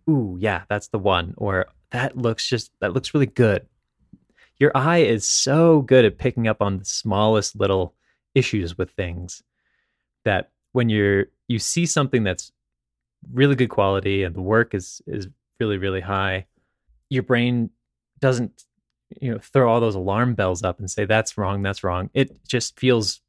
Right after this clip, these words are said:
right or feels good. Um, so in that sense, I think the best work out there speaks for itself.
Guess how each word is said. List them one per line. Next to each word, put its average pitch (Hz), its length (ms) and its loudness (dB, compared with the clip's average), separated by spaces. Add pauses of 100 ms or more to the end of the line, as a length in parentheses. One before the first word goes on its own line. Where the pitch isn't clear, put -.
(220)
right 98 380 -4
or 110 40 -12
feels 98 300 -2
good. 98 300 -4 (560)
Um, 92 320 -6 (100)
so 120 220 2
in 143 140 0
that 160 180 2
sense, 139 240 -2
I 123 80 2
think 135 160 0 (340)
the 117 140 -4
best - 340 2
work 104 220 0
out 101 180 2
there 95 140 -6
speaks - 260 -8
for - 80 -4
itself. - 420 -6